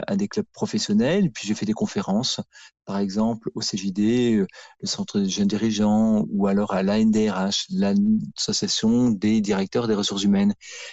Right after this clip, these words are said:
J'ai fait aussi des interventions chez des commerciaux, voilà, et cetera. Et donc, quelque part, euh,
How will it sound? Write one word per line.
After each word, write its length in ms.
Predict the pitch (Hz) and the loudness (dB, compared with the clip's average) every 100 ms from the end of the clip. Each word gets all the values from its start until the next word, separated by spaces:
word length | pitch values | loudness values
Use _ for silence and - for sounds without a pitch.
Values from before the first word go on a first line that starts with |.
| - | -14
J'ai 140 | - - | -8 -6
fait 120 | - | -2
aussi 200 | 107 110 | -2 0
des 120 | 107 | 2
interventions 520 | 110 110 107 107 139 | 2 2 0 0 0
chez 140 | 135 107 | -2 -2
des 80 | 113 | 0
commerciaux, 520 | 123 127 - 110 110 _ _ - | 0 0 -2 -4 -6 _ _ -4
voilà, 240 | 202 - | -2 -2
et 60 | 226 | -2
cetera. 300 | - - - - - - - - | -4 -6 -12 -14 -12 -10 -12 -6
Et 80 | 139 | -2
donc, 200 | 185 190 | 0 0
quelque 200 | 139 120 | 0 -2
part, 420 | 151 226 247 117 - - _ - | 0 0 0 -2 -6 -20 _ -2
euh, 300 | 120 - 110 | 2 4 4